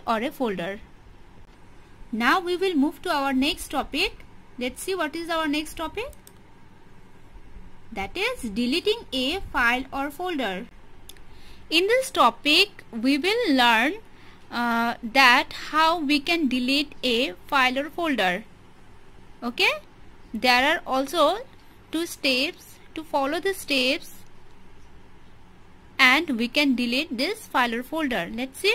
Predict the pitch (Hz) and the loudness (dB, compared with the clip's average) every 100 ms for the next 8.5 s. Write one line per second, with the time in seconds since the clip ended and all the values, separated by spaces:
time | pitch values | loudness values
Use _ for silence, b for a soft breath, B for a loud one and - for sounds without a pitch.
0 | 466 262 254 254 311 - 330 453 - - | 2 -2 -2 -4 -6 -2 0 0 -4 -18
1 | - 294 277 _ - 233 220 330 508 - | -6 -2 -2 _ -4 -2 0 -2 -2 -10
2 | B B B B - 311 370 494 - 302 | B B B B 0 4 4 2 0 0
3 | - 247 240 254 262 262 233 233 330 494 | 4 4 4 0 0 -2 2 2 2 -2
4 | - 262 247 254 277 339 302 381 285 - | 0 2 6 4 4 2 2 4 4 0
5 | - - - - - - 392 480 330 254 | -8 -18 -20 -20 -14 2 2 4 2 2
6 | 214 269 403 - - 294 403 - 269 254 | 2 0 -2 -8 -2 2 2 2 -2 0
7 | 220 233 - - - - 233 233 254 269 | 0 -4 -8 -16 -10 -4 -2 0 2 2
8 | 262 247 240 247 359 | 2 -2 0 0 -2